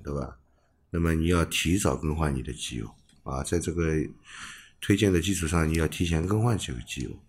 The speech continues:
啊。那么还有一种情况，就是发动机行驶的过程中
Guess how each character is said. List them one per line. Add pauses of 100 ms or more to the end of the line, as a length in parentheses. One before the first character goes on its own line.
(160)
啊。 (1160)
那
么
还
有
一
种
情
况，
就
是
发
动
机 (180)
行
驶
的
过
程
中